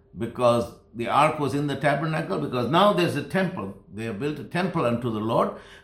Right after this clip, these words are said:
So the tabernacle was a temporary place. It was a tent, but n-, but, but that ta-, that tent had been there a long, long time for, you know, and now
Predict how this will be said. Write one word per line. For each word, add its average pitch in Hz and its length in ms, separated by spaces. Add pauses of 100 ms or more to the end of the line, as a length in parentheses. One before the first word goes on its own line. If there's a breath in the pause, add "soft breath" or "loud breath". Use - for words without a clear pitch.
So 123 200
the 120 140
tabernacle 175 640
was 107 220
a 98 240 (120)
temporary 143 540
place. 110 380
It 107 160
was 95 160
a 98 80
tent, - 560 (340 loud breath)
but 110 280
n-, 123 280
but, 95 300
but 117 160
that 127 200
ta-, 127 280 (260)
that - 420
tent 175 280
had 110 200
been 147 220
there 113 160
a 90 60
long, 156 500
long 131 240
time 95 320 (140)
for, 90 220 (680 soft breath)
you 120 160
know, 98 300
and 107 240
now 143 480